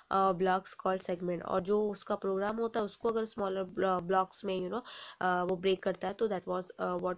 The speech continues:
we called as a segment here। Each of which is located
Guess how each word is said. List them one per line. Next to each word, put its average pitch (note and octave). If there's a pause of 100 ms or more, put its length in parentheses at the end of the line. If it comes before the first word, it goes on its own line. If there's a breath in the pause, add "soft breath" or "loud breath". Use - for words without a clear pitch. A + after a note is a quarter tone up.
we F3+ (160)
called F3+
as F3+
a F#3+ (100)
segment F3+
here। F#3 (600 loud breath)
Each C4+
of G#3+ (260)
which A3+
is F#3
located G3